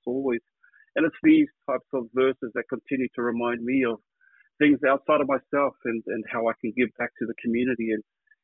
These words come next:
and to, to walk alongside those that, uh, may be experiencing the very things that I did when I was, uh, at that tender age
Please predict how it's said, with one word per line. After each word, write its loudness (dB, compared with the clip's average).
and -4
to, 0
to -4
walk 2
alongside 4
those 2
that, -4
uh, 0
may 6
be 4
experiencing -2
the -2
very 2
things -4
that -8
I -2
did -6
when -6
I 0
was, -6
uh, -6
at 0
that 0
tender 0
age 0